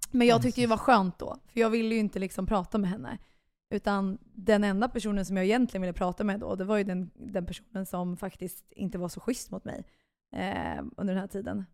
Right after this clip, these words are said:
Speaker 2: Nej, men fick, eh, han reda på det någon gång? Alltså, pratade ni om det sen, vad som hade hänt på riktigt?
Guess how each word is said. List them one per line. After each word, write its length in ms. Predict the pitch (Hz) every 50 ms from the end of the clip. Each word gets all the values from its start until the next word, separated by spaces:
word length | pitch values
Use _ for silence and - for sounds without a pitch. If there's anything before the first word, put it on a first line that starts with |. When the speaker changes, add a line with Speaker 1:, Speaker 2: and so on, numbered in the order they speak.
| _ _ _
Speaker 2:
Nej, 120 | - 160
men 160 | 156 147 147 139
fick, 340 | - 151 143 - _ -
eh, 260 | 143 143 139 139 139 131
han 440 | 117 127 143 139 143 139 135 131
reda 300 | 131 143 135 120 135 160
på 120 | 165 196 151
det 60 | 120
någon 140 | 117 110 107
gång? 180 | 107 104 -
Alltså, 220 | - 147 135 135 135
pratade 600 | 113 - 160 160 147 131 110 - - 156 170 175
ni 160 | 185 175 165
om 160 | 143 127 123 120
det 100 | 113 101
sen, 200 | - - 113 113
vad 140 | 110 104
som 100 | 101 113
hade 160 | 110 107 107 101
hänt 300 | 107 127 131 117 107 -
på 100 | - 117
riktigt? 560 | 120 - - - - - 151 - - _